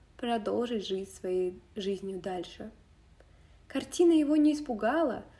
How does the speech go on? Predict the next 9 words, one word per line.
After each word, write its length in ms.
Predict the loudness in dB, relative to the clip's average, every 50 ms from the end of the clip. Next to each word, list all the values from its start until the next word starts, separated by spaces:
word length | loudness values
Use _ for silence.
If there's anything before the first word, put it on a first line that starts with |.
| -20 -18 -6 -2
он 240 | 0 0 2 2
ни 140 | 0 0 0
на 140 | 0 0 0
мгновение 720 | 0 0 0 0 -2 -2 -2 0 4 4 6 6 6 4
не 140 | 2 -2 -4
сомневался 640 | -6 -6 -6 -4 -4 -4 -4 -4 -4 -4 -4 -6 -4
в 40 | -4
ее 200 | -4 -4 -4 -4
подлинности. 800 | -6 -4 -4 -4 -4 -4 -4 -6 -6 -8 -8 -10 -12 -14 -14 -14